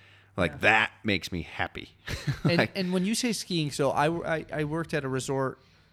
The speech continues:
Speaker 2: um, that does cross-country skiing,
Speaker 1: Mm-hmm.
Speaker 2: like, when, when we're not doing golf. Is it,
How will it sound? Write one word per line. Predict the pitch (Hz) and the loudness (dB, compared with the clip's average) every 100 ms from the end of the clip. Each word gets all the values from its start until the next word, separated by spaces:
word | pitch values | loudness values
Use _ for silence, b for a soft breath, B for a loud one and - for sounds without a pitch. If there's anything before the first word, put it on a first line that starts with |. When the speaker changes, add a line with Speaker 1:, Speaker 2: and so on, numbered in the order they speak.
| b _ _ | b _ _
Speaker 2:
um, | 135 127 120 120 | 0 0 0 -2
that | 123 123 | -4 -2
does | 123 120 123 - _ | -2 -2 -6 -12 _
cross-country | - 131 - 135 131 | -4 -4 -2 -6 -6
skiing, | - 143 139 139 - - | -8 -6 -6 -6 -10 -6
Speaker 1:
Mm-hmm. | 110 | -2
Speaker 2:
like, | 147 180 | -2 -2
when, | 135 120 | -4 -4
when | 131 131 | -6 -4
we're | |
not | 127 120 | -2 -4
doing | 131 131 | -4 -8
golf. | 123 123 143 165 | -2 -2 -2 -4
Is | 147 | -6
it, | 151 | -6